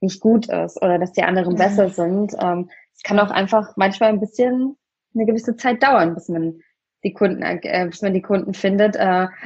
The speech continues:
Speaker 1: aber
Speaker 2: Mhm.
Speaker 1: dann, wenn's losgeht, dann zack, zack. Und dann war's bei dir, dann hast du plötzlich, wie war das Gefühl für dich, als du dann, ähm, hast du dann mehrere Anfragen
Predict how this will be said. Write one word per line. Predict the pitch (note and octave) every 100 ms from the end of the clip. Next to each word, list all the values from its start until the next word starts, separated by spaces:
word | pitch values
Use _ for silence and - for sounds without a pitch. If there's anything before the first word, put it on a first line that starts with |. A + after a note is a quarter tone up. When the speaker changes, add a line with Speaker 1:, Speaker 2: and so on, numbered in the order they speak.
| -
Speaker 1:
aber | G#3+ G3+ G3
Speaker 2:
Mhm. |
Speaker 1:
dann, | G#3+ A#3 F4+ - _ _ _
wenn's | A3+ A#3 A#3
losgeht, | A3+ D4 - D#4+ D#4+ D#4+
dann | C4 B3+ B3 -
zack, | C#4+ - -
zack. | G#3+ -
Und | F#3+
dann | G3+ A3
war's | C4 C4
bei | B3
dir, | A3+ B3+
dann | A#3+ B3
hast | A#3+ -
du | A3+ A3+ A#3 _ _
plötzlich, | B3 A3+ A3+
wie | G3+ G3+
war | C#4
das | F#3 C4
Gefühl | G#3+ - C#4
für | E4 A#3+
dich, | G3 F#3+ G3+
als | G3+
du | G#3
dann, | G#3 G3+ G3+ _ _ _ _
ähm, | G3 G3 G3 G3 F#3+ F3+
hast | G#3+ A3+
du | A3
dann | G#3+
mehrere | G#3+ G#3+ G3+ F#3+
Anfragen | G#3+ A3 - G3+ G#3 G#3 G3+ G3+ G3 G3 F#3+